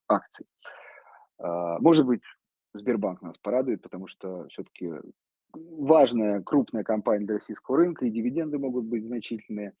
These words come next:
но всё-таки это, а, может быть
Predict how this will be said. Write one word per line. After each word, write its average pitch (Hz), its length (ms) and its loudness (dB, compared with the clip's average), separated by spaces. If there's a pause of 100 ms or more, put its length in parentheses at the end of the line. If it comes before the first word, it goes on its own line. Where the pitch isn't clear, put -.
(220)
но 143 120 -2
всё-таки - 360 -2
это, 104 320 -2 (720)
а, 87 260 -10
может 104 360 -4
быть 95 360 -8